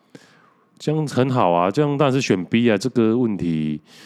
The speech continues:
哎，年轻人啊，你要想远一点啊，你要想，想的是你，你之后，哎，房贷下来，那时候的生活的开销一定会比较严峻，而且你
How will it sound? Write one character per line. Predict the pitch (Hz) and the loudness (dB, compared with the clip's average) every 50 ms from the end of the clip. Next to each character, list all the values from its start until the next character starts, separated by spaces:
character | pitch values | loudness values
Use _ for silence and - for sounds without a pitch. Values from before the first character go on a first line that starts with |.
| - - - - - - - - - _ _ _ _ | -20 -20 -20 -20 -20 -20 -20 -20 -20 _ _ _ _
哎， | - 123 117 104 | -6 -4 -4 0
年 | 98 104 117 | 0 0 0
轻 | 120 110 139 139 135 | 0 0 0 2 2
人 | 131 117 | 2 2
啊， | 107 | 2
你 | 92 92 95 | 2 2 2
要 | 113 135 135 131 123 | 4 4 4 4 2
想 | 110 - - 120 110 110 127 | 0 -2 0 2 2 2 2
远 | 117 110 104 92 101 | 4 4 2 2 2
一 | 123 113 | 0 -2
点 | - - 98 87 78 78 | 0 0 0 0 0 0
啊， | 80 80 | -2 -4
你 | 82 90 | -2 0
要 | 104 120 123 | 0 0 0
想， | 110 - - 101 87 82 82 80 80 82 - _ _ _ | 0 0 -2 -2 -2 -2 -4 -6 -8 -10 -12 _ _ _
想 | _ - - - 98 95 | _ -12 -6 -4 -2 0
的 | 95 101 107 | 2 2 2
是 | 101 - 139 131 | 2 2 0 0
你， | 120 107 95 90 87 82 82 82 85 _ _ _ _ _ - - - - _ _ | 2 2 0 0 0 0 -2 -2 -4 _ _ _ _ _ -20 -20 -20 -20 _ _
你 | - 104 95 | -6 -6 -4
之 | - - 131 139 | -2 2 2 2
后， | 123 139 139 135 127 120 117 131 139 _ _ - - - - | 4 4 4 4 4 2 0 -2 -4 _ _ -20 -20 -16 -4
哎， | - 101 | -2 -2
房 | 87 - 107 104 117 | 0 2 0 0 2
贷 | 117 135 131 | 2 2 2
下 | 113 - - 139 117 104 | 2 2 0 0 2 2
来， | 90 85 87 | 2 0 2
那 | 107 117 | 0 0
时 | 101 95 110 | 0 0 0
候 | 104 113 117 110 | 2 2 2 2
的 | 107 101 95 92 90 90 87 82 | 4 2 2 2 2 2 0 -2
生 | - - 113 117 | 0 -2 -2 0
活 | 104 101 | 0 0
的 | 87 90 | 0 0
开 | - - 104 101 | -2 -2 -2 -2
销 | 101 - - 104 98 | -2 0 0 0 0
一 | 92 | 2
定 | - 101 104 | 0 -2 0
会 | 101 104 | 0 -2
比 | - - 82 | 0 -2 -2
较 | - 101 98 | 0 0 0
严 | 98 90 90 | 0 0 -2
峻， | 98 120 | -2 -2
而 | 123 123 | 0 0
且 | 123 120 | 0 2
你 | 101 92 87 85 85 87 | 0 0 0 0 -2 -4